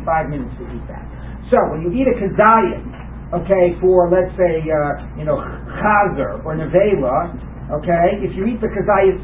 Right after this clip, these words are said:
over achilas pras, the time it takes to five, it's eight of them or nine of them, it combines. When you eat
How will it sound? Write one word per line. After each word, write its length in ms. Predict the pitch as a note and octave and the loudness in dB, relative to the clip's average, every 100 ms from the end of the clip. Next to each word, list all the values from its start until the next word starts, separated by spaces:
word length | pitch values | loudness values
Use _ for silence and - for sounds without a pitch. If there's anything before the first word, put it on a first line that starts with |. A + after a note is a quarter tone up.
| - | 4
over 720 | G#3+ A#3+ D#3+ D3+ D#3+ F#3+ - - - - - - - | 6 6 4 4 4 2 -4 -14 -14 -12 -12 -12 -12
achilas 440 | - F3+ G3+ G3 - | -10 -8 0 0 0
pras, 320 | G#3+ A3 G#3+ | 2 2 0
the 120 | - - | -6 -4
time 160 | F3+ F3+ | -2 -2
it 80 | |
takes 160 | F3 - | -4 -6
to 120 | - - | -10 -2
five, 240 | F3+ E3+ F3 E3+ | 2 4 2 -4
it's 80 | - A3 | 4 4
eight 80 | B3+ | 4
of 120 | F3+ | 0
them 160 | - A#2 | -4 -6
or 80 | C#3 | 0
nine 240 | G3 F#3+ F3+ | 2 2 -4
of 80 | A#2 | -6
them, 160 | A#2 - - - - | -8 -10 -12 -12 -10
it 80 | - | -2
combines. 520 | F3 F3+ - - - - - - - | 4 4 4 -2 -10 -14 -14 -12 -8
When 160 | D3+ E3+ | -6 -2
you 80 | F3 | 0
eat 160 | A3+ | 0